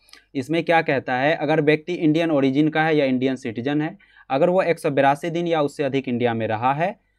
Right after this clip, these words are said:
तो फिर उसका, अ, जो एडिशनल कंडीशन है उसे चेक करेंगे। अ, जो एडिशनल कंडीशन क्या है हम लोगों का, एक बार देख लेते हैं यहाँ पे एडिशनल कंडीशन क्या है। दो वर्ष रहे हैं प्रीवियस ईयर के पहले के दस वर्षों में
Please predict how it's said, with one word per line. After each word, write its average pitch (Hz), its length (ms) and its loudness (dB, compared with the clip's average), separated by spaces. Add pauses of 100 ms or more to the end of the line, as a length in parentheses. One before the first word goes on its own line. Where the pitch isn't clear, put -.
(240)
तो 190 80 -6
फिर 202 200 0
उसका, 190 360 2
अ, 143 200 2
जो 143 240 2
एडिशनल 147 520 -2
कंडीशन 156 480 -2
है 180 220 -6 (360)
उसे 151 240 0
चेक 165 260 -4
करेंगे। 160 380 2
अ, 151 80 -14 (760)
जो 120 140 -2
एडिशनल 139 400 0
कंडीशन 151 360 0
क्या 190 160 0
है 127 100 -6
हम 98 120 -6
लोगों 95 220 -8
का, 95 120 -14
एक 107 180 -6
बार 120 120 -4
देख 143 160 -4
लेते 151 200 -6
हैं 139 40 -6
यहाँ 123 140 -6
पे 123 60 -4
एडिशनल 131 340 -2
कंडीशन 147 380 -2
क्या 165 120 -2
है। 117 140 -6 (360)
दो 147 200 6
वर्ष 160 220 4
रहे 165 140 2
हैं 165 200 -2
प्रीवियस 143 400 0
ईयर 147 100 0
के 147 120 -2
पहले 139 340 -2
के 160 100 -2
दस 156 200 -2
वर्षों 160 280 -4
में 208 160 -10